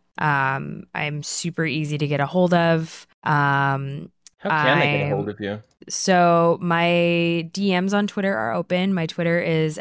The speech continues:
Speaker 1: at A N Y A Y N A. Um, or you can just email me, anya dot combs at gmail dot com. It's fine. My Instagram is, uh, <laughs> at Anya Combs Her Hair. That's open too. I've had people hit me up there.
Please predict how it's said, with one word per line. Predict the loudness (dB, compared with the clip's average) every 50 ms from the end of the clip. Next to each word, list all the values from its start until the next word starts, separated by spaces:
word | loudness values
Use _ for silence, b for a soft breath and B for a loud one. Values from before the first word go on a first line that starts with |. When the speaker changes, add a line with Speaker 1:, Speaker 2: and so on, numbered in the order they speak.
| -2
Speaker 1:
at | -2 0 0 0 -2 -6 _
A | -2 -2 0 0
N | -2 -2 -2 -2 -4 -4 -2
Y | -2 -2 -2
A | -2 -2 -2 -2 -2 -2 -2 -2
Y | -2 -2 -2 -2 -2
N | -2 -4 -4 -4 -6
A. | -4 -4 -2 -2 -2 -2 -4 -8 _ _ -6
Um, | -2 0 0 2 2 0 0 -2 -4 -4
or | 0 2 4
you | 4 4
can | 2 2
just | 0 0 -2 -4
email | -4 -4 -2 0 2 2 2
me, | 2 0 0 0 -2 -2 -4 _ _ -4
anya | -2 0 0 2 2 2 2 0 0
dot | 0 0 0 0 0 -2
combs | -4 -4 -4 -2 -2 -2 -4 -6 -6 -6
at | -6 -6 -6 -8
gmail | -8 -6 -6 -4 -4 -4 -4
dot | -6 -6 -8 -10
com. | -8 -6 -4 -2 -2 -2 -2 -4 -6 _ _ _
It's | -12 -6 -4
fine. | -2 0 0 0 0 0 -2 -4 -4
My | -4 -2 -2
Instagram | 0 -2 -2 -4 -4 -4 -2 0 0 0 0 0 0 -2 -2 -4 -6 -4
is, | -2 -2 0 0 0 0 -2 -4 -8 -12 -14 -16 _ _
uh, | -2 0 0 2 2 2 2 0 0 -2 -2 -4 -4
<laughs> | -4 -4 -6 -10 -14 -14 -14 -14 -12 -6 -2
at | 0 0 0 2
Anya | 0 0 2 2 0 0
Combs | 0 0 0 0 0 -2
Her | -2 -2
Hair. | 0 2 2 2 2 2 0 -4 -8 _ -4
That's | -4 -4 -2 -2
open | -4 -6 -4 -6 -8 -8
too. | -8 -6 -6 -4 -4
I've | -4 -4
had | -6 -8 -10 -10 _
people | -12 -10 -8 -8 -6
hit | -8 -6
me | -6 -8 -8
up | -8 -8 -6
there. | -6 -4 -4 -4 -6